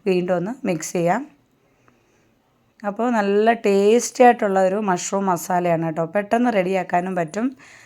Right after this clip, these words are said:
നമുക്ക് മല്ലിയിലയും കൂടെ ഇട്ട് കഴിഞ്ഞാൽ നമ്മുടെ അടിപൊളി ടേസ്റ്റി ആയിട്ടുള്ള മഷ്റൂം മസാല ഇവിടെ റെഡിയാണ്.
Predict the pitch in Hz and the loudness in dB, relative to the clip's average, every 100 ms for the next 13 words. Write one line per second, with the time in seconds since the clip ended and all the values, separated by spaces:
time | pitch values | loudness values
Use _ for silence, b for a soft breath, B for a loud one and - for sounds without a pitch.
0 | B - 208 185 254 247 208 202 202 185 | B -6 -4 -2 2 2 2 2 2 2
1 | 175 170 190 175 151 185 165 170 170 226 | 2 0 -2 -4 -2 -2 0 0 0 -2
2 | 302 B B B - 180 175 185 214 202 | -4 B B B -8 -4 -4 -4 -4 -4
3 | - 220 208 208 208 196 208 208 - 196 | -2 0 0 0 0 2 2 2 0 -2
4 | 185 170 175 175 - 202 175 165 190 185 | 0 0 0 0 -2 -4 -2 -2 -2 0
5 | 170 165 160 165 180 170 165 | 0 0 0 0 2 2 0